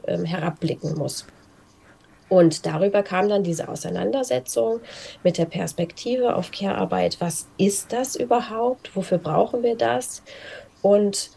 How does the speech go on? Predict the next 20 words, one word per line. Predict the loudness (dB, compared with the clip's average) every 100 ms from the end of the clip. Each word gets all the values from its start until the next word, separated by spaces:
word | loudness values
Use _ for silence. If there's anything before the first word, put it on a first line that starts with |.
| _ _ -2
da | 0 2
hat | -2 0
bei | 0
mir | 2 2
dann | 0 0
im | -2
Prinzip | -2 -2 -2 0
eine | 2 2
hundertachtzig | 2 2 0 -6 -8 -10
Grad | -6 -4 -2
Wende | -2 0 -2 -4 -8
stattgefunden, | -8 -8 -4 -6 0 2 2 2 0 0 -4 -20 -20 -20 -20 -4
äh, | 0 2
weil | 2 0
ich | 2
festgestellt | 0 0 -4 0 2 2
habe, | 0 0 2 0
Care-Arbeit | -4 -6 -4 -2 0 -2 -4 -16 -20 -4
ist, | -2 -2 -4 -4
äh, | -6 -6